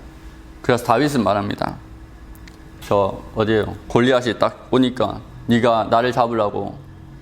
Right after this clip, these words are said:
매-, 막대기만 쥐고 오느냐?" 이야기하니까 "너는 칼과 창과 단창으로 내게 나아오거니와 나는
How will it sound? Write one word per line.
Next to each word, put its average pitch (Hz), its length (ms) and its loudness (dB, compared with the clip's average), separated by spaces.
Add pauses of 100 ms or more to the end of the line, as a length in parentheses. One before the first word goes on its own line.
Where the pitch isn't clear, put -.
(360)
매-, 120 160 2 (140)
막대기만 110 840 0
쥐고 107 320 -2
오느냐?" 110 460 4
이야기하니까 101 600 -2 (960)
"너는 156 260 4
칼과 180 600 2
창과 147 480 0
단창으로 127 540 0
내게 104 460 0
나아오거니와 104 720 -2
나는 123 420 0